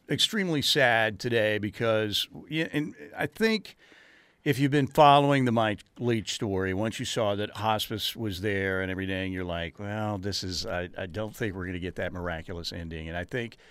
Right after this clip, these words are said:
people were praying, and again, uh, sometimes your prayer is not Mike Leach getting a miracle, but Mike Leach,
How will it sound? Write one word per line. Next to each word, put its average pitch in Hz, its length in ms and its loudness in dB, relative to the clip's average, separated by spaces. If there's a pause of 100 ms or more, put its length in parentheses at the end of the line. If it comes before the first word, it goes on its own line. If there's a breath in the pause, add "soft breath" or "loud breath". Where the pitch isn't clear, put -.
(120)
people 127 260 -2
were 110 140 -2
praying, 160 540 2
and 131 120 -2
again, 135 500 0 (440 soft breath)
uh, 113 520 2 (300)
sometimes 143 640 0
your 135 120 0
prayer 147 520 6
is 135 220 2
not 135 380 6
Mike 127 300 0
Leach 135 280 0
getting 131 220 2
a 117 40 2
miracle, 151 520 2
but 120 180 0
Mike 120 340 0
Leach, 135 420 0